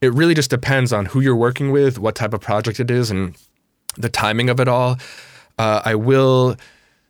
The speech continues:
say that generally speaking, the, the process of film scoring happens in what's called post-production, after they've shot the film, after they've edited it,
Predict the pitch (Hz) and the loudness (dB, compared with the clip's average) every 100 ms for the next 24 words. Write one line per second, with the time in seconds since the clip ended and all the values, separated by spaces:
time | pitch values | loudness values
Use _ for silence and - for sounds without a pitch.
0 | _ - - - 120 117 110 107 107 - | _ -6 -2 2 2 2 2 0 -2 -2
1 | - 95 127 147 160 156 - 165 165 160 | -8 -2 2 2 2 0 -2 -2 -2 -2
2 | 156 - 110 107 107 - 110 101 - 131 | -2 -4 -2 -2 -2 -4 -4 -4 -2 0
3 | 131 131 110 - 113 110 - 117 110 107 | 0 -2 -2 -2 -2 -2 -2 -2 0 -2
4 | 104 - _ - _ - - 113 117 104 | -4 -8 _ -20 _ -8 -2 -2 -2 -4
5 | - 107 104 104 - 101 98 - 135 127 | -4 -4 -2 -2 -2 -4 -4 -2 0 0
6 | - 92 82 - - - - - 104 120 | -2 -6 -6 -8 -10 -12 -20 -6 -4 -2
7 | 127 123 113 - - 104 101 101 - 98 | -2 -2 -2 -2 -2 -2 -2 -6 -4 -4
8 | 92 92 - 107 110 117 104 104 95 - | -2 -4 -4 -4 -4 -4 -4 -4 -4 -6
9 | 101 95 87 87 87 - | -4 -4 -6 -6 -6 -10